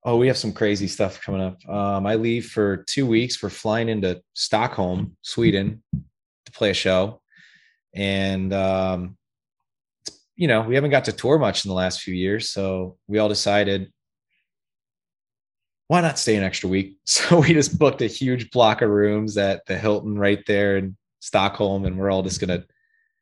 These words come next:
hang out. We're bringing our wives, our girlfriends, uh, a couple friends, and we're just gonna take over the city after the show, have a good time. But anyways, after <laughs> that, we, uh, go out on the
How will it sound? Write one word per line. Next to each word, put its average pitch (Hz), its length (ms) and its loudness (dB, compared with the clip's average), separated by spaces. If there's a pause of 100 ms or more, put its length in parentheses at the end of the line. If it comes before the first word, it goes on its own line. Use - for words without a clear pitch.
(180)
hang 110 180 2
out. 104 320 0
We're 98 60 -6
bringing 110 240 4
our 104 120 4
wives, 101 520 4
our 95 80 -2
girlfriends, 101 1000 -2
uh, 90 200 -4
a - 40 -12
couple 98 220 -2
friends, 101 680 0
and 92 80 -8
we're 95 100 -2
just 98 140 -4
gonna 92 200 -6 (200)
take 101 220 -2
over 98 140 -2
the 92 100 -6
city 95 520 -2
after 95 260 -4
the 95 60 0
show, 98 380 0
have 98 160 -2
a 95 40 -6
good 95 160 -2
time. 92 400 -4 (1120)
But 147 320 6 (320)
anyways, 113 460 6
after 147 320 4
<laughs> - 160 -2
that, 147 240 2
we, 127 260 0
uh, 104 240 6
go 107 220 -2
out 107 140 2
on 101 100 -2
the 95 280 0